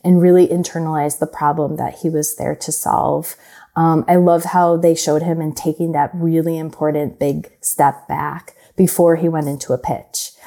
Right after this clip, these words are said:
Um, and so I'm a big believer in this notion of taking a big s-, uh, step back, slowing down to speed up. And I think that Don Draper was the perfect embodiment of that.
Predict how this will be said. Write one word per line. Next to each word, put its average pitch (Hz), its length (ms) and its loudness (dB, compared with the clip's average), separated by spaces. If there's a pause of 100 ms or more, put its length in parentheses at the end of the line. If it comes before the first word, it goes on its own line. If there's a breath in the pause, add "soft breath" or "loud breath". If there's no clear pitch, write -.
(240 loud breath)
Um, 165 600 2 (120)
and 180 240 4
so 180 280 2
I'm 185 240 6
a 208 80 4
big 180 200 4
believer 165 540 2
in 160 460 -4
this 160 280 0
notion 170 440 -2
of 151 180 -6
taking 165 380 -2
a 151 40 -4
big 156 280 -2
s-, - 240 -8
uh, 156 180 4
step - 340 0
back, 185 480 0 (280 soft breath)
slowing 175 460 4
down 165 340 2
to 156 120 -4
speed 151 360 -2
up. 165 420 2
And 160 160 -2
I 156 80 -6
think 160 240 -2
that 156 380 0
Don 160 240 0
Draper 160 320 -2
was 151 220 -2
the 160 80 -4
perfect - 460 -8
embodiment 151 720 -6
of 143 160 -16
that. - 320 -8